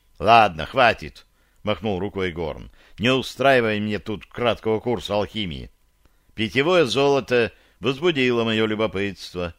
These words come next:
Ты его удовлетворил. Возвращаемся к основной теме, то есть ядов и отравлений". "Одно", ренегат вытер пот со лба,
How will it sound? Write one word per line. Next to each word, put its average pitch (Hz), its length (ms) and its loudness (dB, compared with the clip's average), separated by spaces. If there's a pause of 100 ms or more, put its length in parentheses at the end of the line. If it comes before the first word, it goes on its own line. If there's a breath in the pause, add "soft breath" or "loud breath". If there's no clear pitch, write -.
Ты 139 80 -4
его 110 400 -4
удовлетворил. 139 840 -2 (640)
Возвращаемся 139 960 0
к 101 60 -8
основной 117 400 -4
теме, 107 460 -4 (440 soft breath)
то 123 140 2
есть 151 340 -2
ядов 104 560 2
и 135 240 -4
отравлений". 98 840 -4 (1200)
"Одно", 98 600 -2 (400)
ренегат 107 580 0
вытер 104 320 -6
пот 95 240 -4
со 92 140 -6
лба, 90 320 -4